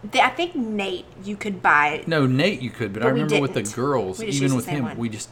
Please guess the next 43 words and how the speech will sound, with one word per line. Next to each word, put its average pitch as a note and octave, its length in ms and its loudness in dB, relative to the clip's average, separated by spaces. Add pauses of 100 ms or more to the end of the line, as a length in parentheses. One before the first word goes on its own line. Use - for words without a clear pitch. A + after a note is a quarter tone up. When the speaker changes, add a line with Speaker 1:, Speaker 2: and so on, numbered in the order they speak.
(120)
Speaker 2:
we A2 100 -6
just G2 180 -10
kept B2 220 -6
the A#2 60 -6
one G2+ 160 -4
we F2+ 120 -8
had A2+ 340 -8 (340)
where A2+ 120 -2
you G2+ 60 -4
could - 160 -8
hear B2 360 0
them D#2 260 -10 (280)
through F2 180 -8
it, D#2+ 120 -16
right? A2 160 -2
It G#2+ 40 -2
was G2 120 -4
just - 200 -6
a F#2+ 40 -8
speaker - 460 -6
plugged - 260 -6
in F#2+ 80 -2
Speaker 1:
Right. F#2+ 100 -2
Speaker 2:
the F2+ 60 -6
room, G#2+ 300 -4
and F#2+ 100 -4
then F#2+ 140 -4
the F#2 60 -6
speaker - 360 -10
you F#2+ 100 -10
could F#2 180 -10
turn G2+ 200 -8
on F#2 140 -6
in F2+ 120 -8
your G2 220 -8
room G2 320 -6
or E2+ 120 -10
in F#2 140 -12
the - 760 -18
living G2+ 280 -6
room, F#2+ 200 -6
wherever. G#2+ 360 4
Speaker 1:
Right. - 80 -10